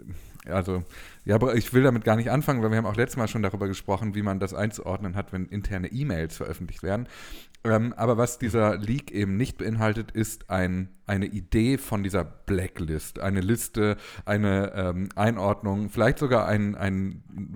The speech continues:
eine Einordnung, in welche politischen Lager die Menschen zu verteilen sind. Weil wenn man sich das mal anschaut, diese sehr klare Linie, welche Screenshots sie hier angehangen hat,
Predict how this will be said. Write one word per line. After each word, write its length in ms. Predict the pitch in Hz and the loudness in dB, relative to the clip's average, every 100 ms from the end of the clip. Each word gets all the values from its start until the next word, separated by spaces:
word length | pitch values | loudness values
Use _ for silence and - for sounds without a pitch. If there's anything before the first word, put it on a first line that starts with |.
| - | -4
eine 520 | 98 95 85 65 73 | -2 0 -2 -6 -8
Einordnung, 500 | - 117 92 107 110 | -2 0 0 -2 -4
in 120 | 104 | -2
welche 220 | 107 107 131 | 0 0 0
politischen 480 | 101 98 - 104 | -4 -4 -4 -2
Lager 320 | 104 165 131 90 | 0 2 2 -2
die 80 | |
Menschen 320 | 82 82 80 - | -2 -4 -6 -10
zu 100 | 80 | -10
verteilen 420 | 82 - 82 78 | -8 -8 -6 -8
sind. 200 | 78 69 - - - - - | -8 -12 -16 -14 -14 -12 0
Weil 380 | 110 110 113 104 107 | 4 4 2 -2 -6
wenn 200 | 120 127 | -2 0
man 180 | 117 110 - - - | 0 -2 -10 -20 -12
sich 220 | 110 113 | -8 -2
das 180 | 120 - | 0 0
mal 140 | 101 | 0
anschaut, 560 | 80 147 185 147 139 - | 2 0 2 4 4 2
diese 220 | 107 101 | 2 2
sehr 320 | 92 107 127 | 4 6 4
klare 540 | - - 110 113 123 120 | 4 0 2 4 4 2
Linie, 380 | 107 110 120 101 | 2 2 2 2
welche 240 | 95 - | 0 -2
Screenshots 520 | - 113 113 113 98 | -6 -2 -2 -2 -4
sie 80 | 98 | -4
hier 160 | 98 101 | -4 -2
angehangen 420 | 127 117 113 110 | -2 0 -2 -2
hat, 180 | 113 | -2